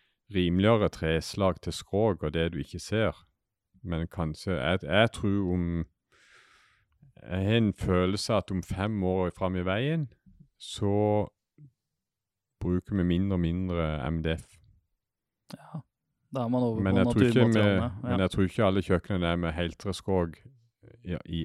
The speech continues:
Speaker 1: eik. Jeg tror kanskje det er i gran eller furu, eller a-, en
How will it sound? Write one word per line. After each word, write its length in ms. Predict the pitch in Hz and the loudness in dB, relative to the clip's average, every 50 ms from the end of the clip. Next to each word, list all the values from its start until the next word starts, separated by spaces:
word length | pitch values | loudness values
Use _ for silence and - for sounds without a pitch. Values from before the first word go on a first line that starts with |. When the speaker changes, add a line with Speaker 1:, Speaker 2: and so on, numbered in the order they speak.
| - - | -6 -4
Speaker 1:
eik. 460 | 82 90 95 92 - _ _ - - - 131 | -2 -2 -2 -2 -4 _ _ -20 -20 -18 -12
Jeg 160 | 92 82 - - | -10 -10 -8 -8
tror 140 | 90 85 | -8 -6
kanskje 320 | - 85 82 85 - - 87 | -4 -4 -4 -4 -6 -8 -8
det 80 | 85 76 | -6 -6
er 120 | 80 85 - | -6 -8 -8
i 20 | |
gran 440 | - - 73 78 82 90 90 90 82 78 | -8 -4 -2 0 0 0 -2 -4 -6 -6
eller 160 | 80 78 76 - | -6 -6 -6 -6
furu, 560 | - 85 80 78 78 78 78 82 85 87 85 - _ _ _ _ _ _ _ _ _ _ _ _ _ _ _ _ 92 | -8 -8 -6 -6 -6 -8 -8 -8 -8 -8 -10 -12 _ _ _ _ _ _ _ _ _ _ _ _ _ _ _ _ -8
eller 180 | 85 82 87 | -6 -4 -4
a-, 380 | 82 69 71 80 82 82 80 - - - 76 82 | -2 -2 -4 -4 -6 -6 -8 -12 -14 -12 -8 -6
en 200 | 82 82 82 | -6 -6 -8